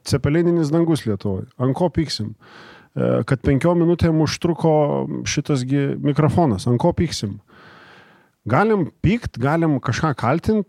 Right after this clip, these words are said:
bet iš kitos pusės patys būsim atsakingi, kad susinervinom. Nes niekas nesunervina, iš principo. E, čia turėjau vieną tokią klaidą, kažkada grįžęs namo, trys vaikai laksto, girdžiu, bet būna taip, grįžti namo ir jauti, kad,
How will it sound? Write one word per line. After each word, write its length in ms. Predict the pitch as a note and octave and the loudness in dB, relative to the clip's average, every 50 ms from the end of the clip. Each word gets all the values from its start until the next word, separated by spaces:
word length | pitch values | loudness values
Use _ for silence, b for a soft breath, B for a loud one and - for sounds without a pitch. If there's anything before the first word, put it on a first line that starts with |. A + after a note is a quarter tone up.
| - - | -4 -4
bet 160 | C3+ B2 - | -4 -2 -2
iš 80 | B2+ - - | -4 -2 -2
kitos 280 | B2 - D3+ F3 - | 0 0 0 -2 -2
pusės 360 | - - E3+ D3 - D3+ - - | -2 -2 -2 0 0 -2 -2 0
patys 320 | D3+ D#3+ D3+ D#3+ C3 A2+ | -2 -2 0 0 0 0
būsim 320 | A#2+ D3+ D3+ - D3+ C3 B2 | 0 0 0 0 0 0 0
atsakingi, 560 | G#2 - A2+ - - D#3+ F3 F3+ E3+ D#3+ C3 | 0 -2 -2 0 2 2 2 2 0 -2 -2
kad 220 | - C#3+ B2+ - - | -2 -2 -4 -2 -2
susinervinom. 720 | - C3 - - B2 C3+ - A#2 G#2 F#2+ F#2 F#2 F#2+ G2 - _ _ _ _ - | -4 -2 0 2 2 2 4 2 2 0 -2 -4 -6 -12 -16 _ _ _ _ -2
Nes 160 | C3+ C#3 A#2+ - | 0 0 2 2
niekas 320 | E3+ F#3 F#3+ E3+ E3 C#3 | 0 0 0 0 -2 -2
nesunervina, 720 | - D#3+ C#3+ - - C3 C3 A#2+ G#2 F#2+ F#2 F#2 F#2+ G2+ - _ _ - | 0 0 0 0 0 0 2 2 0 -2 -4 -6 -10 -14 -18 _ _ -4
iš 100 | A2 - | -2 0
principo. 460 | - B2+ B2 G#2 E2+ - - - - - _ b b b b b b b b b b b b b b | 2 2 0 0 -4 -8 -10 -12 -12 -14 _ b b b b b b b b b b b b b b
E, 300 | C3 B2+ B2 - - - - | -4 -4 -2 -4 -4 -6 -6
čia 160 | - - C3+ | -2 -2 0
turėjau 300 | - D3+ D3 D3+ C#3 A#2 | 2 2 4 4 4 2
vieną 220 | G#2 A2+ A2+ A2+ G#2+ | 2 2 0 0 0
tokią 240 | - A#2 - A2+ G2+ | -2 -2 -2 -2 -2
klaidą, 380 | - G#2+ A#2+ D3 D#3 F#3+ F#3+ F#3 - | 0 2 2 2 2 0 0 -2 -2
kažkada 360 | - B2+ - - C3+ B2+ C3+ A#2 | -4 -6 -4 -2 -2 0 0 0
grįžęs 380 | A#2 C3+ C3 G#2+ B2 G2+ - A2 | 0 0 0 0 0 -2 0 0
namo, 400 | G#2 G#2+ B2+ C#3+ E3 F3 - C#3 | 0 2 4 2 2 0 -2 -4
trys 300 | - - B2+ C#3 C3 - - | -2 -2 0 0 0 0 0
vaikai 220 | A2+ G#2 - B2+ A#2 | -2 0 0 0 2
laksto, 460 | G#2+ A2+ D3 E3 - - - F3+ F3+ E3+ B B B B B B B B B B B B B B - | 2 2 0 0 -2 -2 -2 -2 -2 -2 B B B B B B B B B B B B B B -16
girdžiu, 600 | - - B2 A#2+ A2+ C3 B2 A#2 G2+ C#3+ E3 D3+ D#3+ | -12 -10 -6 -4 -2 0 0 0 2 2 0 0 0
bet 180 | C3 D3+ B2+ | -2 -2 0
būna 220 | D#3 B3+ E4+ D#4+ B3 | 2 2 2 2 2
taip, 220 | - E3+ C3+ B2+ B2+ B2 | 0 0 -2 -2 -4 -2
grįžti 320 | B2 C#3 C3+ - - G3+ F#3+ | 0 0 0 0 0 0 2
namo 220 | E3 D3 D#3+ F3 F3+ F3 | 2 2 4 4 4 4
ir 80 | E3 | 4
jauti, 240 | D#3+ C#3 - F3 D#3+ | 2 2 0 -2 0
kad, 160 | - D3 A#2+ | -2 -2 -2